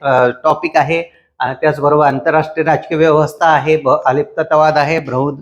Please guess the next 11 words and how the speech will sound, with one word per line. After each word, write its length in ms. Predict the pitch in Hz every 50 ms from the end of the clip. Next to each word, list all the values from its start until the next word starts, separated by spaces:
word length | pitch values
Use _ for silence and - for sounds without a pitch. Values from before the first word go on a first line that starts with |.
| - -
बहुध्रुवीय 760 | 127 123 120 135 131 147 170 147 147 147 151 151 160 160 147 127
जग 220 | 143 151 156 147
आहे, 300 | 147 131 131 160 156 156 - _ _ _ _ _ _ _ _ _ _
अ, 60 | 139
आणि 400 | 139 139 139 135 147 151 147 151
भारत 360 | 170 160 165 170 170 185 185 196
आणि 240 | 196 214 240 285 - - 135 127 120 127
जग 200 | 160 139 117 - - - - - - 156 139
याच्यामध्येही, 720 | 127 - 165 160 156 156 156 160 175 254 320 - - _ -
अ, 220 | - 143 143 147 147 147 - 127
बऱ्यापैकी 840 | 143 180 190 214 220 214 - 196 160 131 - - 226 294 - - _